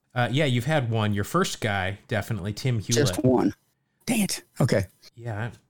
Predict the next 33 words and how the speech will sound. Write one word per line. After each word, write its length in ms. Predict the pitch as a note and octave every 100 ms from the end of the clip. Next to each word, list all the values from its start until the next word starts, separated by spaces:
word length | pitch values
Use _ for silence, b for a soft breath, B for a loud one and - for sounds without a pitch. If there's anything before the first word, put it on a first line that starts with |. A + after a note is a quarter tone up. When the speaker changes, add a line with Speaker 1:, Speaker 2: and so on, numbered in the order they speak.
| _
Speaker 1:
beyond 360 | G2 A2+ A3+
that, 180 | - G2
you, 140 | - D#3
you 260 | G#2 D3+
<clears throat> 80 | C#3
might 180 | A#2+ C3+
be 120 | A2 G#2
<laughs> 80 | -
right. 420 | D#3 - C3 - - B B A2+ -
Um, 400 | A#2 A#2+ B2 A#2+
this 160 | E3+
guy's 300 | - B3 E3+
definitely 360 | D3 D3+ F3 D#3
got 160 | D#3+ D#3
a 40 |
mustache. 680 | D3+ E3+ F#3 F#3+ A#3 - -
We've 200 | B2+ C3
talked 340 | - E3 -
about 280 | F3 D3+ D#3
him. 180 | E3+ F#3+ - _ B B B - - -
One 280 | C3+ D#3+ A3+
of 60 | G3+
my 120 | D3+
least 480 | C#3+ D#3+ A3 - -
favorite 520 | - F3 C#3+ C3 B2+ - _ _
announcers 1120 | C3 A#2+ A#2 D3+ E3+ - G#2 F2+ G2 - - - _ _ _ _ _
now. 320 | G#2+ F#2+ F2 F#2+
Speaker 2:
<laughs> 140 | C#4 G3 - B B B B
Speaker 1:
But 400 | A#2 - C3+ B2+ -
he 340 | - - G#3+ C4
was 360 | F#3+ D3+ B2+
just, 320 | - C3+ A#2+ -
I, 320 | C3 C3